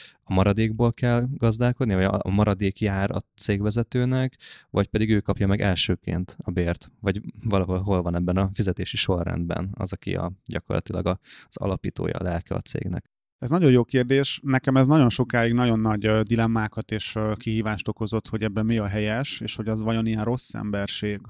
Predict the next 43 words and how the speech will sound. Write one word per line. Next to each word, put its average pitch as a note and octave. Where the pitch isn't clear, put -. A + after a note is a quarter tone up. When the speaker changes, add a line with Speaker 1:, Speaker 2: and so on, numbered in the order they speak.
Speaker 2:
hogyha G#2
magamat G#2
fizetem G2+
ki G2
először. A#2+
Aztán A#2
rájöttem, B2+
vagy A2+
inkább A2+
azt B2+
mondom, A2
hogy A#2+
megértettem, A2+
vagy G#2+
inkább G#2+
azt A2+
mondom, A2
hogy -
végre A#2
elhittem, A2
amit G#2
addig G2+
is G2+
tudtam, B2
hogy G#2
valahogy B2
a G#2+
helyes B2
az B2+
lenne, A#2+
ha A2+
magamat C3+
fizetném A2+
ki -
először. -
És G#2
nem C#3+
azért, A#2
mert A2
én G#2
kapzsi G#2
vagyok, C3+
hanem, A#2